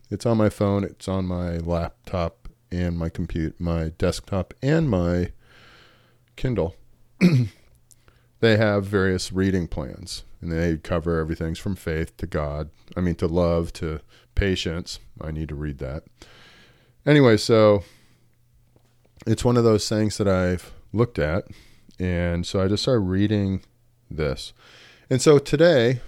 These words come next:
it's going, we're going to cover three different readings, three different, um, well, yeah, three different readings. One is from Isaiah nine, one through seven.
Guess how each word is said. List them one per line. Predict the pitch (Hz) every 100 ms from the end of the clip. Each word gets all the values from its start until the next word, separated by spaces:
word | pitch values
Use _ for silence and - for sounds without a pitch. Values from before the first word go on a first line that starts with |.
| - - _ _ _ _ _ _ -
it's | 117 110 - -
going, | - 120 120 117
we're | 113 110
going | 123 120
to | 110
cover | - 120 117 110 104 - _ _ _ _ _ -
three | 120 139 151 135 _ 117
different | 117 127 107
readings, | 98 92 78 101 -
three | - 92
different, | 90 - 90 - _ -
um, | 82 80 76 76 - - - - - - - - - _ _ _ _ -
well, | 127 104
yeah, | 78
three | - 110 101
different | 101 98
readings. | 104 87 69 - - - - _
One | 110 127
is | 147
from | - 123
Isaiah | 113 104 107 113
nine, | 107 87 85 120 -
one | 90 87
through | - 113
seven. | 87 71 78